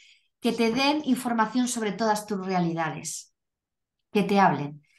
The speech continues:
Entonces, en los sueños, o te habla tu alma o te hablan los guías espirituales. Además, en los sueños hay una connotación espiritual muy fuerte y hay mensajes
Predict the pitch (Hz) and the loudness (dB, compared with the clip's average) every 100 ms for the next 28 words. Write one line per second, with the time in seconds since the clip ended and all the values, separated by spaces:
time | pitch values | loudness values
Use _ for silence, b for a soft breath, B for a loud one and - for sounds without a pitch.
0 | _ 190 196 220 185 185 214 220 202 - | _ -4 0 0 0 0 0 0 0 0
1 | 262 269 254 311 349 - _ - 196 208 | 0 2 2 0 -4 -14 _ -8 -2 2
2 | 240 247 220 233 247 208 190 190 190 185 | 2 2 4 4 4 2 0 -2 -2 -2
3 | 175 175 190 180 175 - 175 175 190 165 | -2 -2 -4 -4 -8 -4 -4 0 0 -2
4 | 151 - _ _ _ _ _ _ _ _ | -4 -12 _ _ _ _ _ _ _ _
5 | _ - 95 170 175 196 202 190 226 233 | _ -20 -2 2 2 2 0 -2 -2 -2
6 | 247 302 B B B B _ 208 220 226 | -2 -4 B B B B _ 0 2 2
7 | 240 220 202 196 190 190 220 208 202 185 | 2 2 0 -2 -2 -4 -4 -4 -4 2
8 | 214 196 175 202 202 247 - 233 254 240 | 4 4 0 0 2 2 2 -2 -2 -4
9 | 214 214 220 196 180 220 220 262 | -2 0 0 -2 0 0 0 -6